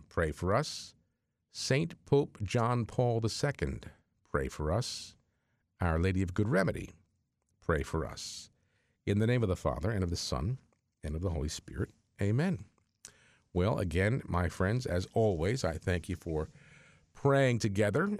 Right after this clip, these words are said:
and I encourage you to send us your prayer requests. Again, this coming Monday already is going to be the third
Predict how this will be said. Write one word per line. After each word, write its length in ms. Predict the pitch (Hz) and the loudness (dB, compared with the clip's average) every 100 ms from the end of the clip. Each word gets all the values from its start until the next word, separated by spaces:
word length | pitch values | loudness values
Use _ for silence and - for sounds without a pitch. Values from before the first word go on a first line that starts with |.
| - | -2
and 320 | 98 95 90 | 0 2 2
I 80 | 92 | 2
encourage 760 | 95 - - 190 226 196 113 | 0 -4 0 2 4 2 2
you 160 | 92 110 | 0 2
to 100 | 113 | 0
send 340 | - 101 104 | 0 0 0
us 120 | 147 | -2
your 120 | - 185 | -2 -6
prayer 320 | - 110 90 | 0 2 2
requests. 600 | 82 - 85 139 - - | 0 0 0 0 -4 -4
Again, 340 | 90 92 127 | 0 2 2
this 180 | 101 104 | 2 0
coming 340 | - 131 135 143 | 0 2 2 2
Monday 500 | 156 226 220 120 110 | 2 2 2 2 4
already 720 | 120 120 147 196 98 113 139 - _ _ _ _ | 4 4 4 2 2 0 -2 -10 _ _ _ _
is 160 | - 110 | 0 2
going 220 | 123 131 | 2 2
to 80 | 135 | 2
be 120 | 117 | 2
the 120 | 113 | 0
third 680 | 110 - 139 151 160 160 | -2 2 4 6 4 0